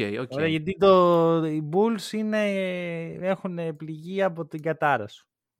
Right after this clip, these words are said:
Speaker 2: Από,
Speaker 1: Ναι,
Speaker 2: γιατί
Speaker 1: ναι.
Speaker 2: έτσι δουλεύει
Speaker 1: Οκ.
Speaker 2: το μπάσκετ πλέον.
Speaker 1: <laughs> Ό,τι λέει ο Νίκος, βγαίνουν τα ανάποδα.
Speaker 2: Ωραία. Ε, πολλοί τραυματισμοί δεν μου λέει κάτι. Εμένα αυτό που, ε, αυτό που θέλω να δω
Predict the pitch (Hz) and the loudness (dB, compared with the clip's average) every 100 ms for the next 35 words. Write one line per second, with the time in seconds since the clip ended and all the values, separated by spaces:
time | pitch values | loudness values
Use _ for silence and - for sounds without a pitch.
0 | _ - 123 123 120 127 156 120 139 127 | _ -20 -14 -12 -6 0 0 2 0 -2
1 | - 175 - 190 - - - 240 180 123 | 2 0 0 -6 -4 -6 -6 -4 -2 0
2 | 104 131 127 110 113 113 113 - - 120 | 0 0 0 -4 -4 -2 -2 -4 -10 -8
3 | 113 113 117 - _ _ 208 220 - 143 | -6 -6 -10 -14 _ _ -12 -12 -8 -10
4 | - 165 190 175 156 180 175 139 139 196 | 0 2 2 2 2 2 2 0 -2 -2
5 | 226 202 190 202 196 185 180 160 151 147 | -2 -2 -2 -4 -6 -6 -4 -2 -2 -2
6 | 120 107 - _ - 123 139 139 139 143 | -2 -6 -10 _ -16 -8 -4 -2 -2 -2
7 | 147 143 143 143 139 139 139 147 _ _ | -2 -2 -2 -2 -4 -6 -14 -20 _ _
8 | 170 185 214 185 175 170 151 - 220 240 | -2 0 0 2 2 2 -2 -6 -4 -2
9 | 233 190 202 175 135 104 - - 123 139 | -4 -2 0 0 -2 -8 -12 -16 -16 -10
10 | 170 240 220 175 233 214 175 170 151 165 | -4 0 0 0 2 0 0 -4 0 2
11 | 170 - 226 180 160 185 175 151 120 117 | 2 4 2 2 0 0 0 -2 -4 0
12 | 151 247 | 0 -2